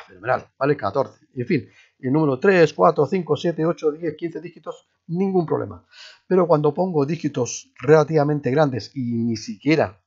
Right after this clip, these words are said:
ni por asomo, dígitos que se usan en criptografía de hoy en día asimétrica, de dos mil o tres mil bi-, dos mil bits o más,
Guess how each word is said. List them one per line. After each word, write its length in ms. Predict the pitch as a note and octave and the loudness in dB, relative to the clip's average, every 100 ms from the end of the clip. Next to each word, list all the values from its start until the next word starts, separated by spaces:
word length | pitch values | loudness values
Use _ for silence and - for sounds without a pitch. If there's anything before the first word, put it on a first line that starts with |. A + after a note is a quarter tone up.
| _ | _
ni 320 | A#2+ B2 B2 | -8 -6 -4
por 180 | C3 A#2 | -2 -2
asomo, 440 | G2+ F#3+ A#2+ G#2 _ _ _ | 0 0 -2 -6 _ _ _
dígitos 520 | A#2 B2+ D#3 D3+ A#2 | -6 -4 -4 -4 -6
que 100 | - | -8
se 120 | A2 | -6
usan 280 | B2+ C#3+ B2 | -4 -4 -4
en 120 | A2+ | -6
criptografía 760 | G#2+ A2+ - A2+ G#2+ D#3 B2+ G#2+ _ _ _ _ | -10 -14 -10 -10 -6 -4 -4 -6 _ _ _ _
de 160 | G#2+ | -6
hoy 200 | G#2+ A2+ | -4 -4
en 120 | A#2 | -4
día 360 | A2+ C#3 G#2+ G#2 | -2 -2 -2 -6
asimétrica, 680 | - - D3 F#3+ E3+ F3 - _ | -10 -6 -2 -2 -2 -6 -8 _
de 80 | - | -14
dos 220 | F#2+ G2+ | -12 -10
mil 280 | A#2+ B2 A#2 | -6 -4 -6
o 60 | |
tres 240 | A2 A2 - | -10 -16 -10
mil 160 | C#3 | -10
bi-, 120 | C#3 - | -10 -14
dos 200 | A#2 A2+ | -10 -6
mil 240 | C3+ C#3 C3 _ _ | -2 -2 -4 _ _
bits 200 | C#3 C#3 | -6 -2
o 60 | C#3+ | 4
más, 300 | G#3+ A3+ | 4 4